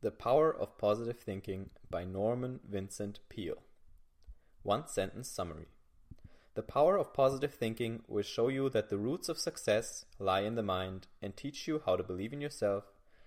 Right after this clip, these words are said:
break the habit of worrying, and take control of your life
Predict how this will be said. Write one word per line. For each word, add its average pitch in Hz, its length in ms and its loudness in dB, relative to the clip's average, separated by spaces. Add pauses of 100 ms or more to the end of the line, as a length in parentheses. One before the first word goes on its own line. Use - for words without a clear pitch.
(180)
break 98 240 2
the 107 60 2
habit 107 260 4
of 151 180 -4
worrying, 104 540 4 (280)
and 107 160 -8
take 127 200 0
control 151 340 0
of 139 120 -2
your 139 100 4
life 101 300 2